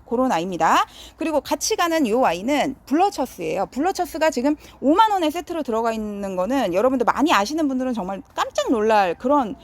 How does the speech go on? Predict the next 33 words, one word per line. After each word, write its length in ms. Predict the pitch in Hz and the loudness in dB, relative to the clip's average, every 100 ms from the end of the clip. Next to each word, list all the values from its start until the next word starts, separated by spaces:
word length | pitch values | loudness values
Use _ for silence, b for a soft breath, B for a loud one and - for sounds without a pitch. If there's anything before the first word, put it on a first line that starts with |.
| B B B | B B B
아이인데, 640 | 202 269 277 202 208 208 175 | 2 4 4 2 0 -2 -4
지금 160 | 254 | -6
뒤쪽으로 440 | 226 285 392 349 285 | -4 -2 0 2 2
목대 240 | 202 - | 0 2
한번 200 | 277 220 | 2 2
보여드릴게요. 400 | 190 180 165 156 | 0 0 0 0
목대가 400 | 175 - 349 339 | 0 -2 0 2
이 180 | 226 233 | 4 2
정도의, 720 | 330 330 262 220 269 359 440 _ _ - | 4 4 6 4 4 2 0 _ _ -6
요 140 | 226 277 | -2 0
정도의 640 | 403 392 320 294 285 302 | 2 0 0 2 2 0
장엄하고 1080 | - 196 240 302 294 277 226 254 339 392 - - | -2 2 4 6 6 6 4 2 2 2 -2 0
웅장한 560 | 254 302 359 339 311 | 2 4 2 2 2
느낌의 280 | 226 254 233 | 0 -2 -4
블러처스를 960 | 220 302 302 277 - 240 226 226 330 427 B B | -2 -2 0 -4 -2 0 0 2 0 0 B B
세트로 540 | - 466 - - 415 320 | 0 0 0 0 0 2
이 120 | 233 | 2
아이 120 | 240 | 2
이렇게 520 | 233 185 - 320 359 | 0 -4 0 0 0
받아보신다는 720 | 254 214 240 226 226 208 185 185 | -2 0 0 -2 -2 -4 -4 -4
거는 300 | 226 311 202 | 0 0 0
진짜 240 | 247 254 | -2 2
말이 300 | 180 208 285 | 4 4 2
안 100 | 175 | 0
되는데, 400 | 170 170 226 180 | 0 -2 0 0
지금, 400 | - 277 285 247 - - | 0 0 0 0 -8 -8
어, 200 | 208 214 | -4 0
사이즈도 500 | 339 415 370 320 392 | 2 2 0 -2 -2
이십 380 | - 277 453 - | 0 0 0 -4
센치 260 | 392 330 | -8 -4
정도 240 | 285 247 214 | -2 -2 -2
되는 240 | 190 262 | -2 -4
대품입니다. 720 | 202 - 226 175 165 214 175 | -4 -6 -4 -2 2 4 2